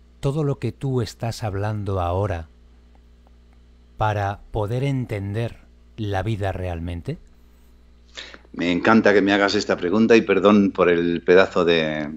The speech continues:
Speaker 2: de topicazo. Es que en el colegio se debe dar inteligencia emocional. Esa es la clave. Cuando una persona quiera hacer un curso, esto lo digo de verdad, en serio y desde el corazón,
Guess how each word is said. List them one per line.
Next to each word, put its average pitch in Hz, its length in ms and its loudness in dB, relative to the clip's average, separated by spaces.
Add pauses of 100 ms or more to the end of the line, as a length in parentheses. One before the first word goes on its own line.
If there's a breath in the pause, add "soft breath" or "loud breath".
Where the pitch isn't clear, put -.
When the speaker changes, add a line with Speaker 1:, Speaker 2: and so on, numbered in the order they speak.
(400)
Speaker 2:
de 78 280 -4
topicazo. - 560 0 (1040 loud breath)
Es 143 160 8
que 120 340 2
en 113 120 0
el 104 180 2
colegio 104 680 2 (140)
se - 240 0
debe 123 240 4
dar 120 160 4
inteligencia 113 760 0
emocional. 82 580 -6 (520 soft breath)
Esa 139 220 6
es 139 240 2
la 87 200 -8
clave. 87 460 -2 (400 loud breath)
Cuando 120 260 6
una 151 200 6
persona 113 460 2
quiera 113 240 0
hacer 101 240 0
un 101 140 -2
curso, 104 420 0
esto - 180 2
lo 110 120 8
digo 110 200 6
de 101 80 6
verdad, 95 260 2
en 98 120 0
serio 107 320 4
y 107 140 -2
desde 95 200 0
el 90 80 -2
corazón, 85 480 -6